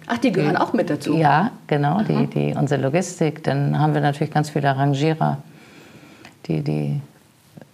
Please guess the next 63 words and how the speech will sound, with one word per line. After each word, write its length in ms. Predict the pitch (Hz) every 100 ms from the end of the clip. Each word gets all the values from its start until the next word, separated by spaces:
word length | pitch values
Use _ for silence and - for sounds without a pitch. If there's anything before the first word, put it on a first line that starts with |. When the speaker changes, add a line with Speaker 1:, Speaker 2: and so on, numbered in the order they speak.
| - -
Speaker 1:
Okay. 120 | -
Speaker 2:
Züge 320 | 180 160 147
auf 140 | 156 160
dem 100 | 151
Hof 380 | 185 180 - -
hin 80 | 175
und 120 | 170 170
her 180 | 170
fahren 320 | 170 170 160 160
Speaker 1:
Die 40 | 160
legendären 460 | 185 151 175 180
Speaker 2:
und 80 | 170
Speaker 1:
Weichenstörungen, 720 | 156 196 180 - 156 156 160
hätte 120 | 170
ich 80 | 175
beinahe 220 | 151 156
gesagt, 300 | 156 160 156
aber 100 | 160
das 160 | 156 170
sind 140 | 196
die 80 | 196
Speaker 2:
Nee, 140 | 185 214
Speaker 1:
nicht. 100 | 214
Speaker 2:
damit 180 | 214
Speaker 1:
Das 100 | 214
ist 140 | 320 294
Speaker 2:
mit 100 | -
Speaker 1:
wieder 100 | 220
Speaker 2:
dem, 60 | 196
Speaker 1:
Schiene, 280 | 240 165
ne? 260 | 160 196 165
Speaker 2:
das 200 | 170 190
Speaker 1:
Das 140 | 202
Speaker 2:
ist 80 | 190
Speaker 1:
ist, 60 | 196
Speaker 2:
wieder, 260 | 180 165
das 60 | 160
Speaker 1:
genau, 160 | 170 185
Speaker 2:
ist 40 |
Speaker 1:
man 80 | 190
muss 80 | 247
Speaker 2:
wieder 100 | 160
Speaker 1:
das 120 | 160
Speaker 2:
Netz. 120 | 208 226
Speaker 1:
echt, 20 |
also 160 | 214
Speaker 2:
Ja, 120 | 202 -
Speaker 1:
die, 60 |
Speaker 2:
genau, 280 | - 165 175
Speaker 1:
die, 60 | 160
Speaker 2:
da 80 | 160
haben 140 | 175
Speaker 1:
die, 40 |
Speaker 2:
wir 100 | 170
Speaker 1:
die 60 | 156
Bahn 300 | 147 220 269
auseinander 440 | 220 226 247 302 -
zu, 300 | 285 233 240
zu, 280 | 240 233 226
zu 140 | 240
kriegen, 380 | - 247 233 226
Speaker 2:
Genau, 240 | 165
ja. 60 | 156